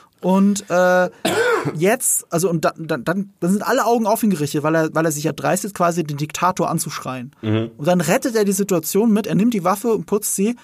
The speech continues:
Speaker 1: „Jetzt ist sie gebraucht, jetzt musst du sie kaufen.“
Speaker 2: Ja.
Speaker 1: Und das ist saulustig,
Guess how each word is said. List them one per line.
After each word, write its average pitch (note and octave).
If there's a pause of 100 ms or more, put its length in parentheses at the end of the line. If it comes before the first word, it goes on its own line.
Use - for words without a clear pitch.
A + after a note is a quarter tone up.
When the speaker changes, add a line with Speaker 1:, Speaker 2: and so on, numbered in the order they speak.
(160)
Speaker 1:
„Jetzt G3+
ist F#3+
sie G#3
gebraucht, F3
jetzt D3+
musst F#3
du -
sie C3
kaufen.“ C3+ (260)
Speaker 2:
Ja. B2
Speaker 1:
Und D#3+
das G3+
ist D3+
saulustig, C#4